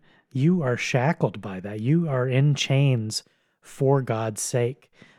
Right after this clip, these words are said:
There are things that you can no longer do that you could do before. You could do them in ignorance. It was sinful. It was wicked. You didn't know. Now that you know, now that you are slaves to righteousness,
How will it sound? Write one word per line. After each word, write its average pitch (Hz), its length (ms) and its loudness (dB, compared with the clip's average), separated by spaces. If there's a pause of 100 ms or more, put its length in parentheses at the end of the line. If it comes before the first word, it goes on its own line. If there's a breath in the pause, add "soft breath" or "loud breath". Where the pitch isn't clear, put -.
(100)
There 131 180 4
are 156 40 8
things 160 360 4
that 127 80 2
you 131 180 2
can 123 220 2
no 127 180 4
longer 131 480 4
do 117 480 2 (360 loud breath)
that 135 100 4
you 131 200 2
could 170 360 -2
do 156 240 4
before. 147 600 -8 (400 soft breath)
You 147 140 4
could 147 220 2
do 147 200 4
them 127 200 0
in 117 140 -2
ignorance. 131 480 0
It 127 80 0
was 110 160 -4
sinful. 135 480 0
It 117 40 2
was 110 160 -4
wicked. 123 420 -2 (280)
You 131 140 -2
didn't 120 260 0
know. 127 320 0 (300 loud breath)
Now 127 220 2
that 151 100 0
you 147 160 4
know, 127 340 4
now 123 260 0
that 135 80 0
you 131 120 0
are 110 60 -4
slaves 127 400 -4
to 123 120 -6
righteousness, 117 640 -4